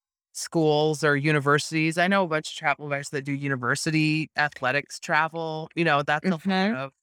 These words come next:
Speaker 1: coach bus movements and maybe, you know.
Speaker 2: Mm-hmm. And, well, another thing, Molly, that might be helpful, and I'm not sure, so you'll have to let me know, but you connected with a bunch of other, like, production travel advisors during the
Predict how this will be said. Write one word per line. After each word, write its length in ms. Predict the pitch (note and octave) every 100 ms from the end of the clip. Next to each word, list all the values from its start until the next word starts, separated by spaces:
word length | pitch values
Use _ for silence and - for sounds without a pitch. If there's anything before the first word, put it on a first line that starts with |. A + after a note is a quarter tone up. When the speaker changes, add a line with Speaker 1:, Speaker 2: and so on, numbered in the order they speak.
| _ _ -
Speaker 1:
coach 420 | - C#3+ D3 -
bus 300 | D3 D3 -
movements 1000 | D#3 D3 C#3+ C#3+ C#3+ C#3 C3+ C3+ - -
and 280 | B2 B2 C3 _ _ _ _ -
maybe, 320 | D#3 C#3+ C#3 -
you 100 | E3
know. 280 | C3 A#2 C3 _ _ _ _ _ _ - A#3+
Speaker 2:
Mm-hmm. 280 | A#3+ C4 C#4+ -
And, 260 | A#3 A#3 -
well, 420 | G#3 A#3 G#3+ G#3 -
another 400 | G#3+ G3+ C4+ G4+
thing, 260 | - D#3+ D3
Molly, 300 | C#3+ C#3 C3+
that 260 | C3+ -
might 380 | F3 D#3+ F#3+ G3+
be 100 | E3+
helpful, 340 | D#3+ B2 - C3+
and 120 | C#3+
I'm 100 | F#3
not 180 | B3 -
sure, 200 | F3+ D#3
so 120 | -
you'll 80 | D3
have 100 | G3
to 120 | B3
let 140 | F3+ G#3
me 80 | A3+
know, 220 | D3 D3
but 200 | F#3 - _ _ - -
you 220 | G#3+ C4
connected 420 | F#4+ F#4+ C4+ - G3+
with 120 | G3+
a 40 |
bunch 260 | F#3 F#3+ F#3
of 80 | E3
other, 260 | E3 D#3+
like, 200 | D3+ D#3
production 500 | - D3 - - D3
travel 380 | - D3 D#3 F3
advisors 580 | D3+ C#3+ C#3 C#3 C#3+ C#3
during 200 | D3
the 80 | C3+